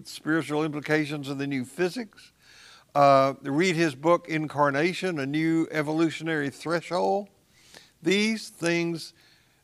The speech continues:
knowledge of these things is so critically important. The death of theism is a fact. The patient is not simply sick and ailing and expected to recover.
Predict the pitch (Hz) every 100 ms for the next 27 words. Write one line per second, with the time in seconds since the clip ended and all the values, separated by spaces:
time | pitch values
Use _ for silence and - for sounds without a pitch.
0 | _ _ - 143 160 180 240 269 208 202
1 | 190 - 180 147 147 - 185 175 - -
2 | 247 196 - 151 139 131 - 147 123 117
3 | - _ _ _ _ _ - - - _
4 | 156 120 147 196 233 226 - - 180 147
5 | - 185 175 156 131 147 147 160 - _
6 | 147 135 151 - - 165 135 - _ -
7 | _ _ _ _ _ _ _ _ - -
8 | _ 151 - 160 202 214 233 214 160 143
9 | 143 151 196 - - 170 190 185 - -
10 | 180 - 170 151 151 160 170 165 - 147
11 | 143 - - 165 165 165 151 143 151 151
12 | - - 180 107 -